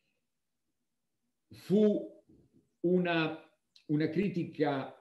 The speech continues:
al millenarismo, eh, diciamo, avanzata nel tardo medioevo a far pendere la bilancia contraria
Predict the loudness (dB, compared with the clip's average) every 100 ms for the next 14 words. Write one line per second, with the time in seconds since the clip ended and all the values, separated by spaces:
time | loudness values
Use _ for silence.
0 | _ -8 -4 0 2 2 0 -2 -2 -2
1 | -2 -4 -14 _ _ _ _ -6 -2 0
2 | 0 2 2 0 -4 -18 _ _ _ _
3 | _ _ _ _ _ _ _ _ _ _
4 | _ _ -10 -2 0 0 -2 -2 -2 -4
5 | -2 -2 -2 -2 -2 0 2 2 4 6
6 | 6 6 4 2 0 -2 -10 -10 -10 -6
7 | -6 -4 0 2 2 2 2 0 -2 -4
8 | -2 -2 -4 -6 -4 -2 -2 -4 -10 _
9 | _ _ _ _ _ _ _ -4 -2 0
10 | 0 0 0 0 -2 -8